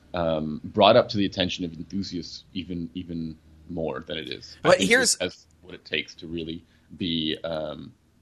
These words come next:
Speaker 1: like, a B M W legend in a way.
Speaker 2: But, uh, the one problem I do have with its pricing, it,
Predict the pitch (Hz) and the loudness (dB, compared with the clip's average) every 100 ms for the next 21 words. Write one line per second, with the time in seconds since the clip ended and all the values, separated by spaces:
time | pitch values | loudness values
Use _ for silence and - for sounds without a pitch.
0 | _ _ _ - 98 104 87 95 92 90 | _ _ _ 0 2 2 2 2 2 2
1 | 85 80 76 73 50 52 55 50 - _ | 2 -2 -6 -8 -10 -14 -16 -16 -20 _
2 | _ - 131 160 156 160 143 139 139 220 | _ 0 6 10 10 8 6 4 6 6
3 | 196 170 160 131 127 127 117 107 - - | 8 6 6 2 4 4 4 2 -2 0
4 | 120 117 110 104 - 120 | 2 2 0 -4 -4 -4